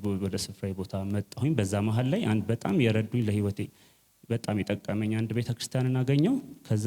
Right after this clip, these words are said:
የመንፈስ ቅዱስ ኢንካውንተር ኖረ ማለት ነው። አሁን እስካሁን ከክርስትና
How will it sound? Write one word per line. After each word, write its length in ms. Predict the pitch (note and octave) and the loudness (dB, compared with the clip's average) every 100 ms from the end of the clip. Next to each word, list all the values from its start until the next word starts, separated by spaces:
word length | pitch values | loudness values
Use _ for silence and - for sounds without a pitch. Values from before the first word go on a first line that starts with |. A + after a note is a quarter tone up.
| D#3+ | 2
የመንፈስ 440 | D#3+ A2+ A2+ A#2 A2+ | 4 4 2 2 -2
ቅዱስ 240 | A#2+ A#2+ C3 | -2 -2 0
ኢንካውንተር 500 | B2 B2 A2+ - A2 | 2 2 2 2 2
ኖረ 240 | G#2 G2+ D#3+ | 4 4 4
ማለት 300 | D#3+ G2+ - | 4 0 -4
ነው። 120 | - - _ _ _ | -8 -14 _ _ _
አሁን 180 | A2+ D3 | -4 -2
እስካሁን 340 | D3+ - F3 F3 | -2 -2 0 0
ከክርስትና 540 | C#3+ C#3+ B2+ C#3+ C#3 | 0 -2 -2 0 0